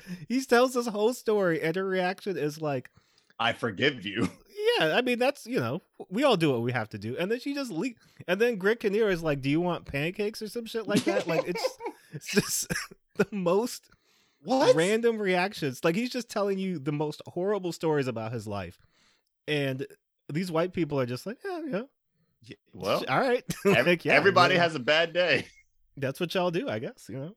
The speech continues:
Speaker 1: Like, I, I haven't had it that hard, but
Speaker 2: You want some of this
Speaker 1: So it's
Speaker 2: O J?
Speaker 1: just like,
Speaker 2: Mm.
Speaker 1: yeah. Well, it's just, it's, it's so crazy how Jaimin is basic-, I mean, they, again, I feel like they just said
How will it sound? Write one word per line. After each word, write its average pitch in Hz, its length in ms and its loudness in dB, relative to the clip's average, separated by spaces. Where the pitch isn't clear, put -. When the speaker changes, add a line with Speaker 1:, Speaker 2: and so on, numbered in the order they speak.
Speaker 1:
Like, 110 260 -18
I, 95 120 -18
I - 20 -10
haven't 147 180 -4
had 165 160 -2
it 139 60 0
that 202 180 0
hard, 120 240 -6
but 110 200 -6
Speaker 2:
You 110 120 -14
want 147 160 -8
some 165 100 -6
of 127 100 0
this 208 100 0
Speaker 1:
So 240 120 8
it's 240 100 4
Speaker 2:
O 196 40 6
J? 214 80 6
Speaker 1:
just 226 100 -2
like, 226 260 -4
Speaker 2:
Mm. 110 320 -4
Speaker 1:
yeah. 269 240 -6
Well, 240 140 0
it's 214 140 -4
just, 262 180 -8
it's, - 340 -2
it's 196 180 -2
so 220 320 -4
crazy 165 540 -4
how 101 580 -4
Jaimin 123 440 -2
is 110 120 -4
basic-, 131 420 -4
I 147 80 0
mean, 170 160 0
they, 175 120 -6
again, 160 500 -4
I 147 100 -2
feel 240 220 -4
like 185 180 0
they 156 140 0
just 143 320 -6
said 104 340 0